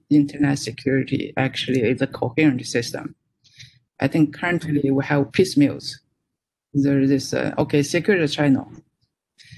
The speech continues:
But then secure the channel lead to this, uh, uh, unscalability, 'cause no one can, we cannot allow everyone to connect to the servers.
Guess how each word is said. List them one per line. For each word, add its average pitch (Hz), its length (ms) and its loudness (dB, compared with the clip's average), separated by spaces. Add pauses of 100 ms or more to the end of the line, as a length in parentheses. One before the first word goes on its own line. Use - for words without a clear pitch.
(120)
But 156 100 2
then 165 180 2
secure 185 380 2
the 190 120 2
channel 196 760 2
lead 151 440 2
to 151 200 0
this, 143 280 0
uh, 127 340 -2 (720)
uh, - 220 -2 (540)
unscalability, 156 1200 2 (1000)
'cause 143 160 2
no 147 140 4
one 151 180 4
can, 131 380 0 (720)
we 147 100 4
cannot 175 320 -2
allow 147 320 2
everyone 165 540 2
to 147 60 -6
connect 160 380 0
to 170 60 -4
the 160 100 0
servers. 165 640 -2